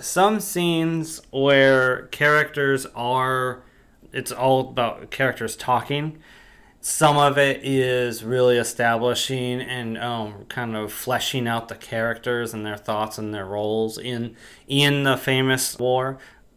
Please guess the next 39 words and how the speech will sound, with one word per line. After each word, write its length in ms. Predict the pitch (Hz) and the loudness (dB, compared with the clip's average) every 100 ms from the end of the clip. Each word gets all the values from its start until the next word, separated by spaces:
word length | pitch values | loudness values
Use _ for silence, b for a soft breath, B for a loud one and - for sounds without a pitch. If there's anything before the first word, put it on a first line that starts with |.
| _ _ - | _ _ -6
But 300 | - 151 147 | 8 8 8
most 460 | 135 135 185 226 - | 4 6 6 4 4
of 160 | 262 220 | 2 4
it 240 | 196 - | 2 0
is 500 | 147 151 151 143 135 - | -2 2 2 0 -4 -6
about 720 | 135 135 135 139 135 - - _ _ - - _ _ _ _ | -4 0 4 4 0 -6 -16 _ _ -20 -20 _ _ _ _
the 480 | 139 127 123 123 120 - - | -2 0 2 2 0 -2 0
different 600 | 170 175 170 143 - - | 0 2 2 2 -4 -6
units 760 | 120 175 165 107 - - - b b b b | 0 2 2 -2 -4 -10 -10 b b b b
of 420 | 120 123 113 110 - | 0 2 2 -2 -4
both 280 | 143 139 135 | 4 6 4
Confederate 720 | - 123 - 147 151 147 135 | 0 -4 2 4 6 6 4
and 840 | 120 135 147 143 139 131 123 - - | 2 0 2 2 0 -2 -6 -8 -6
Union 460 | 120 135 139 127 120 | 0 2 2 2 0
armies, 800 | 113 139 147 110 92 98 - - b b b b b _ 110 - | -2 0 0 -4 -8 -10 -12 -14 b b b b b _ -20 -8
uh, 320 | 135 120 113 110 | -4 -2 0 0
moving 520 | 127 151 143 139 127 | 2 4 4 2 0
closer 380 | - 139 139 123 | 0 2 2 -4
and 120 | 117 | -6
closer 440 | - 135 127 - | 0 0 2 -2
to 80 | 107 | -6
Gettysburg 720 | 101 127 131 127 123 101 98 101 | -2 2 4 2 0 -6 -4 -4
and 140 | 104 | -6
trying 320 | - 123 120 | -2 -2 0
to 140 | 110 117 | -2 -2
advance, 440 | 104 123 120 110 | -2 -2 -2 -4
and 100 | 107 | -6
the 80 | 110 | -6
Union, 460 | 110 143 135 127 127 | -2 0 0 -4 -4
the 180 | 123 117 | 0 0
Confederate 600 | - 120 - 156 147 139 | 0 -4 4 6 8 6
armies 320 | 135 127 127 | 6 4 0
trying 240 | - 123 120 | -2 -2 0
to 180 | 117 117 | 0 0
advance 420 | 117 107 98 - | -2 -4 -6 -4
north 540 | 156 202 190 185 175 | 0 4 4 4 0
and 120 | 131 | -6
take 240 | - 120 113 | -6 -8 -2
over, 760 | 147 165 147 156 151 151 147 | 0 2 0 0 2 2 -2